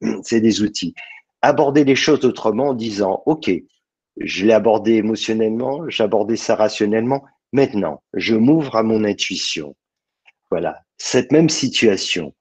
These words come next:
j'écoute ma voix intérieure, qui est donc cette voix de ma conscience,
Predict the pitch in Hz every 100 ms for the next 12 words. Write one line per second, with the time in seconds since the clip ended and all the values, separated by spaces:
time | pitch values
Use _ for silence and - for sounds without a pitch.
0 | _ - - 90 - 160 156 117 98 110
1 | 104 107 101 104 104 120 135 - _ _
2 | _ _ - 101 104 104 104 104 - -
3 | _ _ _ - - 110 117 104 107 110
4 | 101 95 92 101 - 113 117 123 -